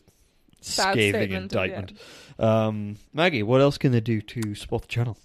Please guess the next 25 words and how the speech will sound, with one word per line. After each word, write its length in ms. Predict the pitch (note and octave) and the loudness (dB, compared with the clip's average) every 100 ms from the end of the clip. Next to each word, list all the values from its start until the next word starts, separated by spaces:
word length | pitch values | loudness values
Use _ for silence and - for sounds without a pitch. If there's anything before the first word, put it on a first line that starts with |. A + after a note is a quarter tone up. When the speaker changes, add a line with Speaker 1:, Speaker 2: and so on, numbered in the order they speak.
| - | -6
Speaker 1:
If 180 | D4+ - | -6 -2
you 140 | E4 | 0
want 240 | E4 E4+ - | 0 -2 -4
to 320 | D#4 C#4+ B3+ | -6 -6 -6
support 320 | - C4 C4+ | -8 -6 -6
the 60 | - | -6
channel 280 | A#3+ G#3+ G#3+ | -8 -6 -4
a 20 | |
little 480 | B3 D#4+ G#4 G4 C#4 | -2 0 2 2 0
bit 220 | G#3 G3+ | -2 -4
more 300 | F3+ F#3 G3 | -4 -8 -6
and 120 | G#3 G#3 | -8 -8
give 140 | G#3+ | -10
us 160 | G#3+ A#3 | -10 -12
a 60 | |
feeling 420 | - A#3 A3 G3+ | -10 -4 -2 -2
of 120 | F#3+ G3 | -6 -10
aw, 380 | - B3 G3 G3+ - - - _ - | -10 -8 -8 -8 -12 -20 -20 _ -4
um, 340 | A3+ G#3+ A3 | -2 -2 -4
<laughs> 80 | G#3 | -2
then 180 | A#3 A#3+ | -2 -2
you 80 | A#3 | -4
can 580 | B3 F#3 A#3+ - - A3+ | -2 -2 -2 -4 -6 -8
<laughs> 160 | - | 2
go, 300 | - B3+ A#3 | 4 6 4